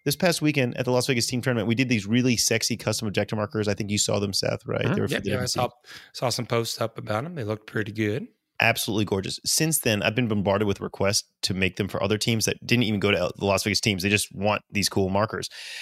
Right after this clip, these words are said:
Speaker 1: So shoot me an email, events at frontlinegaming dot org, and I will see what I can do. Note that it, it can't be, like, one set. We gotta do a minimum of ten sets. I, I may, it might be as, uh, fifteen. Uh, the teams and the production team still trying to figure that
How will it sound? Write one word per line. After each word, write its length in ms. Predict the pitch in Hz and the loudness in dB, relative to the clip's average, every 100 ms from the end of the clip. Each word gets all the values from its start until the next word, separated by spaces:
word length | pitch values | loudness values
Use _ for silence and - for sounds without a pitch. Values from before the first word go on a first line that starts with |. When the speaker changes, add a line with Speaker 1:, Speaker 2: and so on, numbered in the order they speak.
| - - | -14 -2
Speaker 1:
So 320 | - 151 - | 4 4 4
shoot 320 | - - 233 226 | -2 2 2 2
me 100 | 220 | 2
an 60 | |
email, 420 | 147 131 127 131 - | 4 4 4 2 2
events 380 | 113 123 147 | 2 4 4
at 140 | 120 - | 2 2
frontlinegaming 420 | 135 123 113 110 | 0 2 2 2
dot 140 | 98 | 2
org, 360 | 107 120 104 101 | 2 4 2 2
and 320 | 107 107 101 | 2 4 2
I 140 | 107 131 | 2 0
will 160 | 101 | -2
see 300 | - - 131 | -4 -6 -4
what 140 | 123 110 | -2 -2
I 60 | |
can 160 | 104 104 | -2 -2
do. 220 | 101 98 - | -2 -4 -4
Note 400 | 123 131 151 - | 0 2 2 2
that 100 | 127 | 0
it, 140 | 113 | 0
it 120 | - 120 | -4 -2
can't 200 | 156 143 | 0 2
be, 120 | 143 | 2
like, 160 | 123 | 2
one 340 | 104 104 107 107 | 0 0 0 0
set. 340 | - 101 101 | 0 2 0
We 100 | 123 | 2
gotta 140 | 110 113 | 2 2
do 120 | 110 | 2
a 20 | |
minimum 340 | 101 104 104 | 2 0 0
of 80 | 92 | -2
ten 280 | - 95 104 | -4 -4 -2
sets. 320 | - 110 - 101 - | 0 0 -2 -10 -2
I, 160 | 101 - | -2 0
I 80 | |
may, 200 | 98 104 | -2 -2
it 120 | 78 107 | -2 -2
might 160 | 117 | 0
be 80 | 117 | 0
as, 140 | 98 73 92 - | -2 -4 -10 -6
uh, 160 | 98 87 | -6 -4
fifteen. 380 | 113 - 101 101 | -6 -4 -8 -8
Uh, 80 | 101 - - - - | -12 -16 -20 -20 -18
the 80 | 110 | -6
teams 320 | - 131 117 | 2 4 4
and 160 | 110 104 | 2 0
the 40 | |
production 360 | 107 127 117 104 | 4 4 4 2
team 160 | 107 | 0
still 160 | - 117 | 2 2
trying 120 | 110 | 2
to 80 | 101 | 2
figure 140 | |
that 40 | 101 | 4